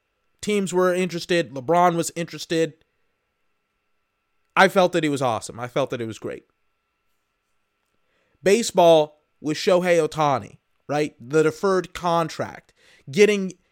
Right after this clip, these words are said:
Yoshinobu Yamamoto to the Dodgers. Giving Shohei not only, not, not only with the weird structure of his contract,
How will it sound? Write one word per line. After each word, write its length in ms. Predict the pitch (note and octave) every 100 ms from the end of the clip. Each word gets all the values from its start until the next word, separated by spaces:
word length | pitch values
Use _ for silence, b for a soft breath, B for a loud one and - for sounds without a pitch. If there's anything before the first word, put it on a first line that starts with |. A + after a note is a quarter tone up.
| _ _
Yoshinobu 840 | F#3+ G3 G3+ G3+ F3 E3+ D#3+ D#3+ D#3
Yamamoto 880 | C#3+ D#3 D#3 D3+ D3 C#3 A#2 A#1+ A1+ - _ _ _ _ _
to 100 | -
the 100 | D3+
Dodgers. 760 | C3+ D3 D3 B2+ A#2+ - - - _ _ _ _ _ -
Giving 260 | D#3 G#3 G3+
Shohei 680 | - G3+ F#3+ F#3 F3+ E3+ b b
not 280 | G3 C#4+ C4+
only, 360 | A3+ A#3 A3+ G#3
not, 240 | G#3 A3+ A3+
not 180 | C#4 C4+
only 260 | A#3 A3+
with 300 | F3+ F3+ - _ _ -
the 140 | E3+
weird 300 | D3+ G#3+ G3
structure 420 | - G3 G3 G3+
of 240 | - F3 E3+
his 180 | F3 E3
contract, 560 | F3+ E3+ - F3 F3